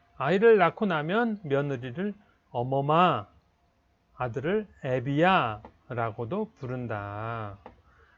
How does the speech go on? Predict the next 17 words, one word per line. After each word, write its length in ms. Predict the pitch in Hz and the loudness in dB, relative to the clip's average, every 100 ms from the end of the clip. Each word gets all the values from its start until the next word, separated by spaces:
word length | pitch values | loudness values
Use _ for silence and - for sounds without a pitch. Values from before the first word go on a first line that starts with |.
| _ | _
아내의 480 | 135 170 202 214 226 | -4 0 2 2 2
부모는 960 | - 175 170 165 139 147 208 180 120 113 | 0 -2 -2 0 -2 -2 -2 -2 -6 -10
사위를 420 | - 202 208 190 | -6 -2 -2 -4
부를 340 | - 143 139 - | -6 -6 -6 -6
때 460 | 123 139 214 214 160 | -6 -4 -4 -6 -10
사위의 600 | - 208 202 185 202 185 | -6 -4 -2 -2 -2 -4
성 420 | - 208 208 208 - _ _ _ | -4 -2 -2 -4 -10 _ _ _
앞에, 640 | 131 117 147 147 196 220 - _ _ _ _ | -8 -6 -4 -2 -2 -2 -8 _ _ _ _
어, 640 | 151 131 127 120 113 110 117 | -10 -6 -4 -4 -6 -8 -10
무슨 380 | 131 123 220 190 | -10 -2 0 2
서방이라고 1000 | 156 175 226 170 120 139 131 143 143 156 | 2 4 4 2 -4 -6 0 0 0 -4
부른다. 920 | - 143 127 117 117 127 127 104 101 - | -4 -4 -2 -2 -2 -2 -2 -6 -10 -2
예를 320 | 139 185 185 | 2 2 0
들어 480 | 139 123 151 220 214 _ | 0 0 2 0 -2 _
사위가 380 | - 202 202 185 | -2 0 0 0
김씨면 800 | - 165 160 - 165 127 180 214 - _ _ _ | 0 0 0 -4 -6 -4 -2 -4 -6 _ _ _
김서방 760 | 131 120 131 180 196 139 101 | -8 -4 2 4 4 0 -8